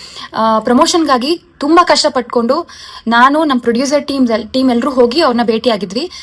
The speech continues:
ನಮ್ ಕಂಟೆಂಟ್ ಬಗ್ಗೆ ಅವ್ರು ಒಳ್ಳೆ ಮಾತಾಡಿ, ಆ, ಪೋಸ್ಟರ್ನ ಹಿಡ್ಕೊಂಡು ಅವ್ರು ಫೋಟೋ ಕೊಟ್ಟಿದ್ರು. ಅದನ್ನ ನಾವು ಬಳಸ್ಕೊಂಡು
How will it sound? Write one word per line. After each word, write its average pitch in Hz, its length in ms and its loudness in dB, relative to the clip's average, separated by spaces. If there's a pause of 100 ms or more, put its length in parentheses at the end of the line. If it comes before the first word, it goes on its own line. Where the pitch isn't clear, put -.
(200)
ನಮ್ 254 140 0
ಕಂಟೆಂಟ್ 262 360 0
ಬಗ್ಗೆ 254 180 0
ಅವ್ರು 240 200 2
ಒಳ್ಳೆ 233 180 2
ಮಾತಾಡಿ, 240 560 -2 (180)
ಆ, 208 100 -6
ಪೋಸ್ಟರ್ನ 254 500 0
ಹಿಡ್ಕೊಂಡು 214 400 -4
ಅವ್ರು 208 120 -8
ಫೋಟೋ 233 220 -4
ಕೊಟ್ಟಿದ್ರು. 208 420 -10 (220)
ಅದನ್ನ 294 300 2
ನಾವು 330 160 4
ಬಳಸ್ಕೊಂಡು 254 680 0